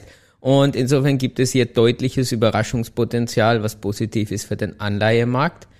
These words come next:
Und vor allem, wir müssen ganz klar sagen, natürlich, der Anleihemarkt war heuer nochmal auf dem falschen Fuß erwischt. Wir hatten nach den Horrorverlusten letztes Jahr nochmal tiefe Verluste, eben weil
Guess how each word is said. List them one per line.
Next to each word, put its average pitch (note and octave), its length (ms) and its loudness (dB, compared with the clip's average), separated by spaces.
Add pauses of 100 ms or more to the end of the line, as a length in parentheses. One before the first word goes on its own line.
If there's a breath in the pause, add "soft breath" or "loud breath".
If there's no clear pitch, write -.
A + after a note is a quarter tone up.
(280 soft breath)
Und B2+ 160 0
vor A#2 120 0
allem, B2+ 200 2
wir C3 80 2
müssen A#2+ 380 -2
ganz A#2+ 300 -2
klar A2+ 220 0
sagen, A#2+ 380 0
natürlich, A#2 460 -2
der D#2 140 -6
Anleihemarkt A2 680 -2
war G#2+ 140 0
heuer A2+ 260 2
nochmal G#2+ 400 -2 (180 loud breath)
auf G#2+ 140 -2
dem A2 140 -2
falschen G#2 360 0
Fuß A#2 240 -2
erwischt. B2+ 380 0 (320 soft breath)
Wir A2+ 140 2
hatten A2+ 240 0
nach A2 160 -4
den G#2+ 220 -2
Horrorverlusten A2+ 640 0
letztes G#2+ 380 -2
Jahr A2 260 0
nochmal A#2 560 2
tiefe A#2 340 -4
Verluste, A#2 680 -2
eben A#2 420 -4
weil A2 220 0